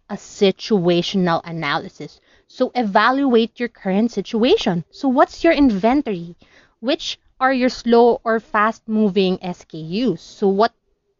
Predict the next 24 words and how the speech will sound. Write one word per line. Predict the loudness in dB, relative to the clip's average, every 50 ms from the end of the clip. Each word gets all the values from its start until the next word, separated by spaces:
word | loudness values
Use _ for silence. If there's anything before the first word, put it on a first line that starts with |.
| _ _
products | -2 0 2 2 4 2 0 0 -2 -10
do | -6 0
you | 2 2 2
want | 2 0 -2 -4 -12
to | -14
highlight, | -8 -6 -6 -4 -4 -4 -6 -8 _ _ -6
right? | -4 -4 -4 -6 _
What | -8 -2 -2 -2 -2 _ _
products | -2 -2 0 0 0 -2 -2
do | -6 -4
you | -2 0
want | 0 -2 -2 -4 -8
to | -12
get | -8 -8 -8 -8 _
rid | -4 -4 -2 -2 -2
of? | -4 -4 -10 _ _ _ _ _ _ _ _ _ _ _
So | _ _ -8 -4 -2
you | 0 0 2
also | 4 4 4 2 2 0
need | 0 2 0 0
to | 0 -2
identify | -2 -2 0 -2 -2 -2 -4 -2 -2 -2 -2 -2
these | -2 -2 -2 0 0 0 0 0
goals | 2 4 6 6 6 6 4 0